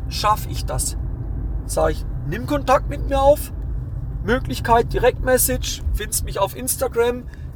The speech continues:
Timo unterstrich Schwarzmeier, schaust du da mal vorbei, gibst du da einen Kontakt mit mir, gehst auf die Homepage tennistactics punkt c h, auch eine Möglichkeit,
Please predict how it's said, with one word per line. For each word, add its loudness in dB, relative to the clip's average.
Timo 0
unterstrich -2
Schwarzmeier, 4
schaust 0
du -10
da 2
mal -2
vorbei, 4
gibst -8
du -8
da 6
einen -4
Kontakt -4
mit -10
mir, 0
gehst -4
auf 2
die -4
Homepage 2
tennistactics -6
punkt -8
c 2
h, 2
auch 6
eine -10
Möglichkeit, -2